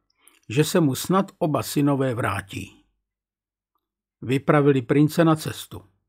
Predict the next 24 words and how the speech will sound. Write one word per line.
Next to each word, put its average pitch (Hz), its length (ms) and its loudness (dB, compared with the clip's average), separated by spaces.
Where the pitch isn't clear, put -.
Král 120 320 0
mu 127 120 0
dal 123 200 -2
krásného 117 640 -2
koně, 135 440 -4
měšec 120 480 0
dukátů 143 720 0
a 120 40 -2
napomínal 143 680 4
ho, 131 260 -4
aby 156 220 2
byl 143 260 0
opatrný. 107 760 -8
Princ 196 420 2
přijel 139 400 2
na 101 100 -6
zámek 131 560 -2
a 139 120 -6
všecko - 540 -2
bylo 147 260 4
jako 151 500 0
s - 180 -14
nejstarším 147 720 -2
bratrem. 101 420 -10